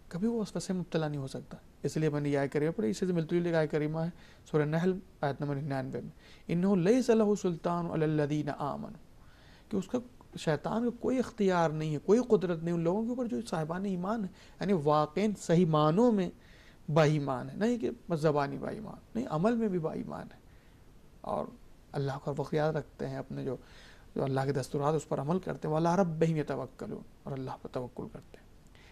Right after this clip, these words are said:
اسی طرح سے بہترین علاج شیطان سے وسوسوں کا استعاذہ ہے، یعنی انسان اپنے کو اللہ کی پناہ میں دے اور ہر لمحہ اسے یاد رہے کہ میں اللہ کی پناہ میں ہوں، اور ہر کام میں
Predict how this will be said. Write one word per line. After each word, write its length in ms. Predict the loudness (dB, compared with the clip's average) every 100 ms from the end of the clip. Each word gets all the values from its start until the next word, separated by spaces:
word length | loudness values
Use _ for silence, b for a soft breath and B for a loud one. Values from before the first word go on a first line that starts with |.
| b
اسی 200 | -2 2
طرح 260 | 4 4 4
سے 200 | 2 0 -2 -16 b b b b b -20 -20 -20 -14 -2
بہترین 680 | 2 2 2 2 4 4
علاج 600 | 2 0 -2 -8 -12 -18
شیطان 580 | -6 -2 -2 -2 -4 -4
سے 60 | -4
وسوسوں 440 | -6 -6 -8 -6
کا 60 | -6
استعاذہ 460 | -4 -4 -6 -8
ہے، 160 | -16 -18 -20 -20 -14 -6
یعنی 180 | -4 -4
انسان 540 | -6 -8 -4 -4 -6 -8
اپنے 320 | -10 -8 -8 -6
کو 140 | -8 -6
اللہ 500 | -4 -4 -2 -2 -4 -10
کی 60 | -10
پناہ 200 | -10 -12 -14
میں 100 | -16 -18
دے 40 | -20 -20 b b b b b b b -8
اور 160 | -4
ہر 140 | -2 0
لمحہ 420 | 0 -2 -4 -4 -8 -20 b b
اسے 180 | -4 0
یاد 160 | 0 0
رہے 140 | -2
کہ 100 | -6
میں 140 | -8 -8
اللہ 340 | -6 -4 -4 -6
کی 100 | -8
پناہ 280 | -6 -4 -4
میں 140 | -4
ہوں، 140 | -4 -6 b b b b
اور 280 | -4 -4 -4 -10 -16 -20 -20 -6
ہر 100 | -4
کام 380 | -2 -2 -2 -2
میں 140 | -6